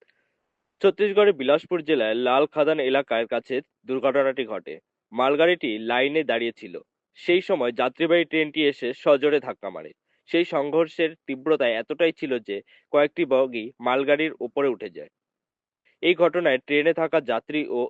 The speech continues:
স্থানীয়দের মধ্যে আতঙ্ক ছড়িয়ে পড়েছে। এই দুর্ঘটনায় লাইনচ্যুত হয়েছে ট্রেনের বেশ কয়েকটি বগিও। সেই সঙ্গে ওভারহেড তার ছিঁড়ে গিয়ে রেলের সিগন্যালিং ব্যবস্থা মারাত্মকভাবে ক্ষতিগ্রস্ত হয়েছে। ফলে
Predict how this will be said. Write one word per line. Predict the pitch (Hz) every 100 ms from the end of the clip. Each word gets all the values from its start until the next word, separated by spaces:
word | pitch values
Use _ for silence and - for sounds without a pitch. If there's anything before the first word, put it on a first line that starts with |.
| 127
স্থানীয়দের | - 151 151 147
মধ্যে | 127 113 117 -
আতঙ্ক | 117 - 135 127
ছড়িয়ে | 139 131 107 -
পড়েছে। | 90 - 80
এই | 143
দুর্ঘটনায় | 160 156 156 175 170 120
লাইনচ্যুত | 120 135 139 156
হয়েছে | 170 135 143 147
ট্রেনের | 131 127 127
বেশ | 113 127 -
কয়েকটি | 127 -
বগিও। | 110 101 92 85 - _ _
সেই | 156 160
সঙ্গে | 180 147 101 101
ওভারহেড | 120 135 147 151 -
তার | 110 117
ছিঁড়ে | - 135 135
গিয়ে | 123 98 90 _ -
রেলের | 123 143 156
সিগন্যালিং | 147 - 131 151 156 160 -
ব্যবস্থা | 107 113 123 135 123 92 -
মারাত্মকভাবে | 117 135 143 170 143 123
ক্ষতিগ্রস্ত | 131 120 113 107 -
হয়েছে। | 104 92 - - - _ _
ফলে | - 131 107